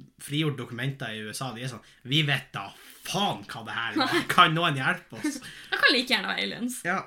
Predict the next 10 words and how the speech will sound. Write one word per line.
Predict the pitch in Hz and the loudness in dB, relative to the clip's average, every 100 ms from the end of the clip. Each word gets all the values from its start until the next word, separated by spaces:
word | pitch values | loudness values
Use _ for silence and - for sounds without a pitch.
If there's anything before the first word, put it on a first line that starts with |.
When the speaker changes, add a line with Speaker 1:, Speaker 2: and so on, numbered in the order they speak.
| - | -2
Speaker 1:
eh, | 151 151 147 139 135 135 123 120 | 2 4 4 4 2 0 -2 -6
nei, | - 202 | -2 0
men | 202 | 0
sånn | 180 180 | -2 -4
andre | 190 208 208 160 | -2 -2 -2 -4
gode | 147 190 208 208 | -8 -4 -2 -2
ting | 202 208 | -2 -2
i | 202 | -2
tjue | - 202 196 | -4 -2 -2
tjue, | - 190 208 | -2 0 -2